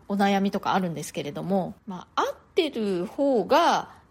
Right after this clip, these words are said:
逆に珍しいというかね、みんないろいろな要素があるんですよね。だから、自分の好きなものっていうのは、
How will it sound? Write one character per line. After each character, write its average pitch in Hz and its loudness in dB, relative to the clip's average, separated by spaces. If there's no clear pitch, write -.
逆 226 0
に 220 4
珍 208 2
し 240 -2
い - -4
と 156 -10
い 139 -6
う 131 -12
か 156 -6
ね、 170 -4
み 269 0
ん 359 -2
な 349 2
い 285 0
ろ 320 2
い 320 4
ろ 311 2
な 294 0
要 285 4
素 196 -2
が - -4
あ 190 2
る 165 -6
ん 143 -8
で 131 -10
す - -14
よ 110 -10
ね。 247 0
だ 311 -6
か 247 -2
ら、 185 2
自 262 -6
分 427 0
の 415 0
好 415 -2
き 494 0
な 143 2
も 180 -2
の 226 2
っ 226 -2
て 202 -4
い 165 -4
う 170 -6
の 156 -10
は、 165 2